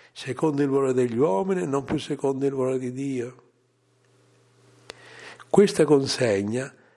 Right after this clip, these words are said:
se portata avanti e non verrà arrestata, provocherà la più grande distruzione e devastazione mai avvenute prima nella Chiesa del Dio vivente.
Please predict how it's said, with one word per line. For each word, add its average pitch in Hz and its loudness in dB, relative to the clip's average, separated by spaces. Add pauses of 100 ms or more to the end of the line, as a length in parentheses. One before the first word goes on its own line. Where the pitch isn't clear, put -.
se - -8
portata 143 2
avanti 156 4
e - -2
non 123 2
verrà 131 0
arrestata, 120 -4 (580)
provocherà 180 0
la 175 -2
più 175 -10
grande 180 0
distruzione 160 0
e 135 0
devastazione 143 2
mai 139 0
avvenute 131 0
prima 202 -4
nella 135 -4
Chiesa 127 -2
del 123 -2
Dio 120 -4
vivente. 113 -6